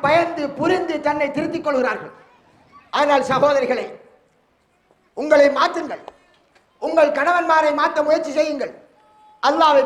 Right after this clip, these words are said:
பற்றி சொல்லுங்கள் என்கிற இந்த விடயத்தை எல்லோருக்கும் வசியத்தாக சொல்கிறேன். மௌலைமார்களே, நீங்கள் தான்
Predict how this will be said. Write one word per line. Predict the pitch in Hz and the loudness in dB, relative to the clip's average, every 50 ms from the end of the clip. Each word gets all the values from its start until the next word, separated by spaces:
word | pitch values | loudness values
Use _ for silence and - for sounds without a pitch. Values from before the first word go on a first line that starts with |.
| 262 | 0
பற்றி | 269 254 - 247 | -2 -4 -6 -8
சொல்லுங்கள் | 226 - 240 277 285 247 240 - - - - - - _ _ _ _ _ _ _ - 240 302 | -8 -6 -4 -2 -2 -2 -2 -6 -10 -10 -14 -20 -20 _ _ _ _ _ _ _ -2 0 0
என்கிற | 339 339 311 294 294 285 | 0 2 2 2 2 2
இந்த | 277 277 | 2 2
விடயத்தை | 254 269 302 339 330 302 302 302 302 285 277 269 | 4 4 4 4 2 2 2 2 2 2 2 2
எல்லோருக்கும் | 311 349 370 349 330 - - 294 285 277 | 0 2 2 2 2 0 -4 -6 -4 -4
வசியத்தாக | 262 - 285 302 285 - 302 277 254 - - | -4 -2 0 0 0 0 0 0 0 0 -2
சொல்கிறேன். | 254 247 233 220 - - - - - - - _ _ _ _ _ _ _ _ _ - 190 | -2 0 0 -2 -2 -6 -10 -16 -20 -20 -20 _ _ _ _ _ _ _ _ _ -2 0
மௌலைமார்களே, | 277 330 349 330 330 330 320 311 311 262 311 320 277 - - - - - - _ _ _ _ _ _ _ _ _ - 196 | 2 4 4 4 4 2 2 2 2 4 4 4 4 2 0 -8 -14 -20 -20 _ _ _ _ _ _ _ _ _ -12 -8
நீங்கள் | 294 349 349 349 330 330 330 | -6 0 2 4 4 4 4
தான் | 320 311 | 4 2